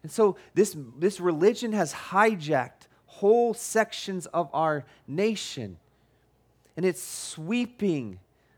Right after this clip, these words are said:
our nation through parades, commercials, so much so that twenty percent of Gen Z, twenty percent of Gen Z identify as L G D, eh,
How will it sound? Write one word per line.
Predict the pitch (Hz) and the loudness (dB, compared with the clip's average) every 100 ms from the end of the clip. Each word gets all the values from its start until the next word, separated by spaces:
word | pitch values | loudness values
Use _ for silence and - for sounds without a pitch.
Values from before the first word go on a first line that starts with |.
| _ _ _ | _ _ _
our | 147 165 | -2 0
nation | 170 165 170 151 | 0 0 -4 -8
through | 147 | -8
parades, | - 151 180 185 180 170 - - - | -8 -4 2 6 6 4 -6 -18 -10
commercials, | 156 147 175 175 185 180 - - _ | -6 0 0 -2 -4 -6 -8 -20 _
so | - - 220 | -4 0 2
much | 233 214 | 2 -2
so | - 202 202 190 - | 0 2 2 -2 -2
that | 160 160 | -2 -2
twenty | - 202 247 254 | -4 -2 0 0
percent | - 220 202 - 214 170 - | -4 -4 -4 -2 -2 -2 -4
of | 156 | -6
Gen | 127 151 202 180 | -4 -2 0 0
Z, | 180 139 78 - _ _ _ _ _ | -2 -2 -4 -14 _ _ _ _ _
twenty | - - 208 254 247 - 247 | -16 -6 -2 -2 -4 -4 -4
percent | - 233 214 - 214 202 | -4 -4 -4 -2 -2 0
of | 165 147 | -4 -2
Gen | 160 190 156 | -2 -2 -2
Z | 175 156 113 - - | -4 -4 -4 -12 -4
identify | 135 151 175 170 170 151 139 - - - | 0 2 2 2 2 4 4 -2 -10 0
as | 135 135 | 2 4
L | 160 | 2
G | 143 160 151 - | 0 -6 -6 -10
D, | - 147 160 - | -8 -6 -4 -2
eh, | 131 117 | 0 0